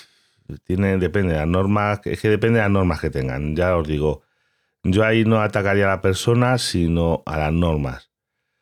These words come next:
Mm, es que depende, depende de lo que le tengan dicho, que si le tienen dicho, "Mira, esto es así,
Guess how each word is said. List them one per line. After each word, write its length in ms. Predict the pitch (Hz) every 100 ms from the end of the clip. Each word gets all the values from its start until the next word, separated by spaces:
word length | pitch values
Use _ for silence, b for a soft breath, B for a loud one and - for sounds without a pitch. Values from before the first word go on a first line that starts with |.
| _ _ _ _ _
Mm, 560 | 78 80 82 78 78 69 -
es 120 | -
que 100 | 107
depende, 420 | 98 95 90 - - _
depende 340 | 87 85 113 110
de 40 |
lo 20 | 95
que 60 | 92
le 80 |
tengan 260 | 85 90 85
dicho, 400 | 90 - 65 - _ -
que 80 |
si 100 | 92
le 100 | 95
tienen 220 | 92 98 101
dicho, 280 | 95 95 92
"Mira, 180 | 92
esto 180 | 90 -
es 60 | 101
así, 480 | 95 110 131 139